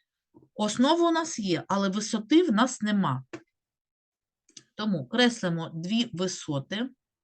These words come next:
у цієї трапеції,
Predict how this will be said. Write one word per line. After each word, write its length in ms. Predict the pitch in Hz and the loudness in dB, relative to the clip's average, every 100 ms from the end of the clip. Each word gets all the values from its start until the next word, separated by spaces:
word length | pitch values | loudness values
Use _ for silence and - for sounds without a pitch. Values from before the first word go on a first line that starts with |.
| _ _ _ _ _ _ _ _ _ _ - | _ _ _ _ _ _ _ _ _ _ 0
у 220 | 262 262 | 2 2
цієї 580 | - - 247 262 262 254 | -2 -2 0 4 4 2
трапеції, 920 | 254 254 247 254 247 - - 254 262 | 2 0 4 2 2 -4 -4 -2 -2